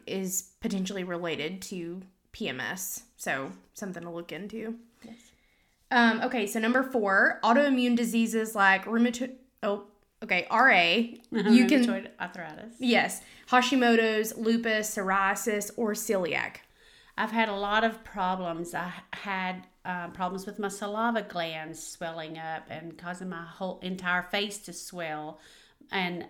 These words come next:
Speaker 2: they've tested me several times for, um, issues with the saliva glands. Doctor has tested me for, um, autoimmune disorders that can affect the saliva glands. Uh, autoimmune disorders like R A, I've been tested for that.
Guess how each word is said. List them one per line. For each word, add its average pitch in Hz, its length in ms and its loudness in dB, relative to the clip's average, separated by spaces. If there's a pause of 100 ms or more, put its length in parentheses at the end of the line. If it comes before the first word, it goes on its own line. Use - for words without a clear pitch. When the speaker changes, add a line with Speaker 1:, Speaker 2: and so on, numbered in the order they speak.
Speaker 2:
they've 175 300 -8
tested 185 340 -6
me 175 140 -4
several 190 400 -6
times 170 540 -8
for, 156 560 -8 (160)
um, 160 360 -10
issues 180 480 -8
with 170 100 -14
the 165 80 -12
saliva 175 420 -6
glands. 160 500 -10
Doctor 185 260 -4
has 165 220 -10
tested 190 400 -6
me 165 180 -6
for, 160 600 -8 (180)
um, 156 380 -12 (1120)
autoimmune 170 480 -2
disorders 165 500 -6
that 151 200 -2
can 170 120 -4
affect 220 380 0
the 185 60 -10
saliva 165 440 -6
glands. 160 560 -8 (600)
Uh, 165 300 -2 (100)
autoimmune 175 520 -2
disorders 170 540 -8
like 156 180 -4
R 165 240 0
A, 170 300 0
I've 170 100 -4
been 156 120 -6
tested 156 340 -10
for 156 100 -8
that. 180 600 -4